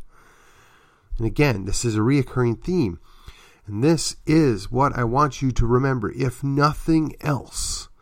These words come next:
if you want to take it back, you have to do the work. If you think this is worth protecting, if you think this is worth saving, you have to put skin in the game.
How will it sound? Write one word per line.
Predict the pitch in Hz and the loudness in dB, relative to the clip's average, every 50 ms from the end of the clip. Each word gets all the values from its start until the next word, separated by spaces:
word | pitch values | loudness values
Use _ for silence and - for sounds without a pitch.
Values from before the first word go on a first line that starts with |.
| _ _ _ _ _ _ _ _ _ - - - - - | _ _ _ _ _ _ _ _ _ -20 -20 -16 -4 4
if | 147 160 175 180 - - - | 8 8 8 8 6 4 2
you | 170 175 175 | 2 2 2
want | 156 147 143 151 156 151 - | 2 2 4 4 2 2 0
to | - - | 0 6
take | - - 139 143 143 - | 8 8 8 8 6 0
it | 143 - - | 0 0 0
back, | - - - - - - - - - - - - - - _ _ _ - | -2 -4 -4 -8 -12 -10 -8 -8 -8 -8 -10 -20 -20 -20 _ _ _ -4
you | - 123 110 | 0 0 2
have | 92 87 98 110 113 - - - | 2 2 2 2 2 2 0 0
to | - 123 | -2 -2
do | 107 - 117 101 98 107 104 | 0 0 0 0 0 0 0
the | 95 110 107 | 2 0 0
work. | 87 87 - - - - - - - - - _ _ _ _ _ _ _ _ _ _ _ - - - - - | 0 0 -6 -8 -8 -6 -6 -6 -6 -8 -14 _ _ _ _ _ _ _ _ _ _ _ -16 -10 -6 0 4
If | 156 170 180 165 - - 135 | 8 8 8 6 4 0 0
you | 143 160 170 160 | 2 4 4 2
think | 139 - - 143 131 135 127 - - | 2 0 2 2 2 2 2 -2 -2
this | - 117 117 - - 117 | 0 0 0 0 0 -2
is | 117 107 107 | 0 0 0
worth | 104 117 117 120 123 - - - | 2 4 4 6 6 4 4 4
protecting, | - 117 - - - 107 98 - - 120 110 - - | 4 2 6 6 6 6 4 0 -4 -4 -4 -4 -2
if | - 175 185 - - - | 0 0 0 0 -2 -4
you | 139 151 170 160 | 0 0 0 0
think | 143 - - 139 143 143 135 - - | -2 -4 0 0 0 0 0 -2 -2
this | 120 123 120 - | -2 -2 0 -2
is | 127 127 113 107 | -2 -2 -2 0
worth | 101 110 117 120 - | 2 2 2 2 2
saving, | - - - 104 98 98 92 104 110 113 110 - - - - - - _ _ _ _ - | 0 0 2 2 2 2 0 -2 -2 -4 -6 -8 -14 -20 -20 -20 -20 _ _ _ _ -8
you | 107 120 139 156 180 196 190 - | -2 2 6 8 10 10 10 10
have | 113 120 135 139 139 - - | 10 8 8 6 4 4 6
to | - - | 6 6
put | - - 127 123 | 8 8 6 6
skin | - - - - - - 110 113 113 113 - | 4 0 -2 -2 -2 0 2 2 2 0 -2
in | - 110 107 104 104 101 92 | -4 -4 -4 -2 -2 -2 -2
the | 95 104 | -2 -2
game. | 92 85 90 101 95 90 - - | -2 -2 -2 -4 -4 -6 -8 -14